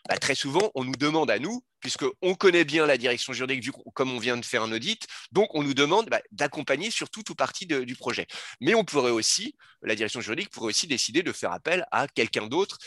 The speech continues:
externe. Ou alors, elle, elle choisit de le faire en interne. Et en interne, qui est-ce qui va pouvoir prendre ces projets-là ? C'est, euh,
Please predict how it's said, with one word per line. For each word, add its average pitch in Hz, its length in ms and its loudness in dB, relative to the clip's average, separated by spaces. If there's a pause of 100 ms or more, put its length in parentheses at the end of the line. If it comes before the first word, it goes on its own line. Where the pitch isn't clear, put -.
(160)
externe. 95 460 -4 (400)
Ou 127 120 2
alors, 190 360 4 (200)
elle, 147 320 4
elle 139 100 0
choisit 170 260 -4
de 208 60 -6
le 160 60 -2
faire 196 180 -4
en 160 100 0
interne. 131 380 -2
Et 110 60 -4
en 127 100 0
interne, 147 380 0
qui - 160 -6
est-ce 156 120 -2
qui 113 100 -12
va 107 100 -2
pouvoir 104 240 -10
prendre 104 180 -10
ces - 140 -12
projets-là ? 127 500 -4 (300)
C'est, 226 420 2 (420)
euh, 113 300 0